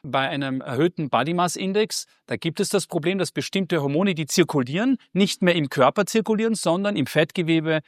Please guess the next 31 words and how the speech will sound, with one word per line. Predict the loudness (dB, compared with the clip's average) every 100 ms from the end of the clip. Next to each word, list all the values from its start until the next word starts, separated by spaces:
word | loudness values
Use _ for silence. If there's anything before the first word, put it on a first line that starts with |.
| _
abgelagert | 0 2 4 4 2 -2
werden. | -4 -8
Das | -6 -2
heißt, | -2
es | -2 -2
kommt | -2
zu | 0
einer | -2
Disharmonie | 0 0 2 2 2 0 0 -2 -4 -16 _
der | 0
natürlichen | 2 2 2 2 2
Verteilung, | 0 0 2 2 2
der | -2
physiologischen | 0 0 2 2 0 -2 -2
Verteilung | -2 0 2 0
von | -2 -2
Hormonen. | 0 0 -2 -4 -10 _ _ _ -20 -20 _ -4
Diese | 0 2
Veränderung | 2 2 2 2 2 2 0
des | 0
Hormonzyklus | 0 0 0 0 -2 -6 2 2 4 2 2
und | 0 -6 0
der | 2 2 -2 0
Hormonlevels | 2 4 4 4 4 4 0 -2 -10 _ -4
bewirkt | 0 2 0 0
auch, | 0 0 -2 -6 _ _
dass | -2 -2
bestimmte | -2 -2 0 0 0 -2
Zellen | 2 2 2 0 -2 -6 _
ihre | -2 0 0 0
normalen | 0 0 4 4 2 2 -2